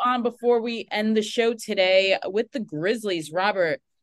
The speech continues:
lots been going on in the news with Ja Morant. We'll, we'll stay away from that and let's just focus on the Grizzlies prospects. I firmly believe if Morant didn't get hurt last year in the series against the,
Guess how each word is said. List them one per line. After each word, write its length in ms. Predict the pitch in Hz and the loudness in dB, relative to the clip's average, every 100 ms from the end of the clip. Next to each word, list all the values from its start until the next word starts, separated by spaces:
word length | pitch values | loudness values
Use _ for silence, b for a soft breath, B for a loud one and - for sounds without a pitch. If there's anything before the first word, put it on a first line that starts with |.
| _ _ - | _ _ -2
lots 360 | 214 262 277 | 2 2 0
been 140 | 294 269 | -2 2
going 260 | 269 269 | 2 2
on 120 | 262 | -2
in 60 | 262 | -2
the 60 | 247 | -2
news 200 | 240 220 | -4 -6
with 160 | 226 | -4
Ja 160 | 214 202 | -2 -2
Morant. 440 | 226 208 180 180 | -4 -2 -2 -2
We'll, 180 | 185 180 | 0 0
we'll 100 | 180 | 0
stay 260 | 185 - 196 | -6 0 0
away 240 | 208 214 | 2 -2
from 220 | 208 226 190 | -4 -4 -2
that 260 | 175 170 | 0 -2
and 80 | 175 | -4
let's 200 | 180 175 | -6 -6
just 240 | 185 - | -12 -6
focus 460 | - 185 180 185 - - | 0 0 0 -6 -6 -6
on 400 | 175 170 170 170 - | -4 -2 -4 -6 -10
the 100 | 160 | -10
Grizzlies 500 | 156 175 170 160 156 | -4 -4 -4 -8 -8
prospects. 680 | - 160 156 156 147 139 - _ _ b _ _ 190 | -6 -2 -2 -4 -6 -6 -12 _ _ b _ _ 2
I 300 | 220 294 277 | 4 4 0
firmly 300 | 254 240 240 | -4 -2 -2
believe 540 | 202 190 190 185 175 - | -2 -2 -2 -4 -6 -2
if 260 | 175 170 - - | 0 0 -2 -12
Morant 440 | 175 180 190 180 | -6 -2 -4 -4
didn't 220 | 190 180 | -6 -2
get 160 | 175 165 | -4 -4
hurt 340 | 170 165 165 - | -4 -4 -6 -4
last 440 | 160 156 156 - | -2 -2 -4 -6
year 260 | 165 160 156 | -2 -2 -2
in 320 | - 160 160 | -4 -8 -8
the 80 | 156 | -8
series 540 | 175 165 160 156 147 | -4 -2 0 -2 -6
against 640 | - 156 160 156 156 - - | -8 -4 -4 -4 -8 -14 -8
the, 440 | 165 156 151 147 | -4 -2 -2 -4